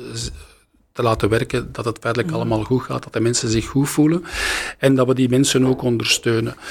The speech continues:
Speaker 1: En dan hebben we natuurlijk het gedeelte voor de mensen die dat we gaan aantrekken. Dus dat is heel belangrijk dat we goed samenwerken met de scholen, met de studenten, dat we die goed gaan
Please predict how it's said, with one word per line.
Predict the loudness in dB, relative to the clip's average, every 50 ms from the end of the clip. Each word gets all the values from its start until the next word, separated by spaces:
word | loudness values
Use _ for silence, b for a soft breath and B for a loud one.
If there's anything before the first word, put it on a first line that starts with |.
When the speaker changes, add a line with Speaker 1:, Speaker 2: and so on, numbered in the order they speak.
| B B B B B B
Speaker 1:
En | 0 2 2
dan | 4 4 4
hebben | 6 4 4 4
we | 2
natuurlijk | 0 0 2 2 2 2 0
het | 0 -2 0
gedeelte | -2 2 4 4 2 2 0 -2 0
voor | 2 2
de | 4 4
mensen | 4 4 4 4 2 2 2
die | 2 2 0
dat | 2 2
we | 2 2
gaan | 4 4 2 2
aantrekken. | 2 0 -2 0 -2 -2 -2 0 -2 -4 -4 -4
Dus | -4 -4 -2 0
dat | 0 0 0
is | 0 -2 -2
heel | 0 0 2 2
belangrijk | 4 2 2 2 2 2 0 0 0 0
dat | 2
we | 0 0 0 -4 -8 -10
goed | -4 -2 -2 0 2
samenwerken | 2 2 2 2 2 2 2 0 -2 0 -2 0
met | 0 0 0
de | 0
scholen, | 0 0 2 2 2 2 2 2 2 2
met | 0 0 0
de | -2
studenten, | -2 -2 0 -2 0 2 2 2 2 0 -2
dat | 0 0 0
we | 0
die | 0 0 0 0
goed | 0 -2 -2 -2
gaan | -2 0 2 2 2 0